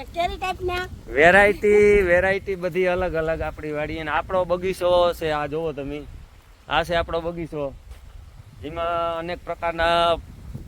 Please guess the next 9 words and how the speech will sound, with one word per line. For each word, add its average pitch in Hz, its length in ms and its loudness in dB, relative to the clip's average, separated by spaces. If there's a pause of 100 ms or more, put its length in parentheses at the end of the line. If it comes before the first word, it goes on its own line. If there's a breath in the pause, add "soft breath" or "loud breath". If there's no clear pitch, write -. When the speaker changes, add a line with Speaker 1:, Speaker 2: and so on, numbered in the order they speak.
(180)
Speaker 2:
ફળ, 170 240 2
ફ્રૂટ 170 380 -8
બધાય 165 260 2
વાવેલ 170 320 4
છે. 156 440 -4 (1040)
અને 143 640 -4
બીજું, 160 360 2
હા, 143 220 6
હજે 151 340 2